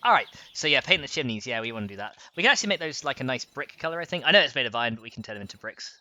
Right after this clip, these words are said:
Um, let's go and see. Yeah, these ones, here we go. Brick two. Brick two! I summon Brick two.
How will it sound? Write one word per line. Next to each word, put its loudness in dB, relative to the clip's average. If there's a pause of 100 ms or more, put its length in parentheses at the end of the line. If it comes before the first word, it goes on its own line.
Um, -10 (1200)
let's -20
go -12
and -10
see. -12
Yeah, 0
these -2
ones, -12
here -12
we -16
go. -20 (200)
Brick -12
two. -10 (100)
Brick -2
two! -2 (2000)
I 2
summon -4
Brick -6
two. -8